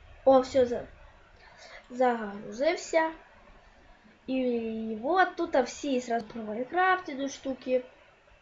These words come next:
Отут ви можете вибрати, е, щоб пішли шейдери самі простіші, треба вибрати Forge Optifine.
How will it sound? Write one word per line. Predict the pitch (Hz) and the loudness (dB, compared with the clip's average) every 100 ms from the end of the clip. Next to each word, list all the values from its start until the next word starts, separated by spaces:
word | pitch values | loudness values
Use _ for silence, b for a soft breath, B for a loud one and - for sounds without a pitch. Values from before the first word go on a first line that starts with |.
| - | -4
Отут | 247 339 359 | -2 0 0
ви | 359 311 | 2 2
можете | 294 302 294 277 254 | 2 -2 -2 -2 0
вибрати, | 233 247 247 233 220 214 - B B B B B - | 2 2 2 0 -4 -10 -12 B B B B B 2
е, | 262 | 4
щоб | 311 320 | 4 2
пішли | 330 349 381 381 | 2 0 0 0
шейдери | - 349 339 254 262 | 4 6 6 2 -2
самі | 285 339 320 302 | 0 4 4 2
простіші, | 294 285 - 330 359 370 277 | -2 -4 -4 -2 -2 -2 -6
треба | 285 285 254 | -2 2 2
вибрати | 247 240 262 240 240 240 | 2 6 6 4 0 0
Forge | 247 220 220 | 0 -2 -4
Optifine. | 214 226 214 240 294 370 | -6 -8 -6 -2 0 -2